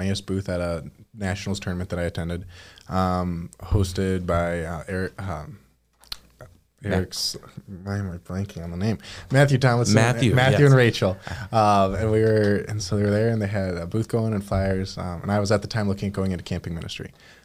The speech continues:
Speaker 1: Um, and Emmaus was one of the few schools I heard about that had camping ministry programs. So I was like, "You know, why not,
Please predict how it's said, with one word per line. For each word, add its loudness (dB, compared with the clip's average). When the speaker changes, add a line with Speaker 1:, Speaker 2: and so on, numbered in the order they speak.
Speaker 1:
Um, -8
and -8
Emmaus 0
was -6
one 0
of -2
the -10
few -2
schools -2
I 0
heard 0
about 0
that -2
had 0
camping -8
ministry -12
programs. -12
So -10
I -10
was -14
like, -18
"You -8
know, -6
why -12
not, -8